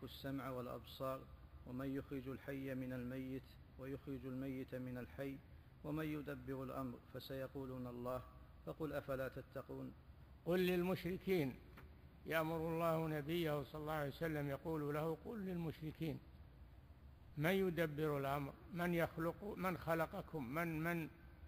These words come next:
Speaker 2: رزقكم، من؟" يقولون: "الله." قل: "أفلا تتقون، أفلا تتقون الله فت-، فت-، فتفردوه بالعبادة؟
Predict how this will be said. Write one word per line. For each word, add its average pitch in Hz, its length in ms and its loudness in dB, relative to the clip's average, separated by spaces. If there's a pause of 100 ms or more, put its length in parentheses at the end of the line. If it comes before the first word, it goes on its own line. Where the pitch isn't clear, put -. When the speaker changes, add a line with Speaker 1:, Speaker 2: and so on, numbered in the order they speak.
(220)
Speaker 2:
رزقكم، 156 760 2
من؟" 175 240 2
يقولون: 254 460 6
"الله." 240 320 6 (1040)
قل: 208 120 -2
"أفلا 180 380 6
تتقون، 175 720 2 (220)
أفلا 190 360 4
تتقون 170 640 2
الله 160 380 6
فت-، 156 540 -2
فت-، 160 360 -4
فتفردوه 165 800 4
بالعبادة؟ 151 640 4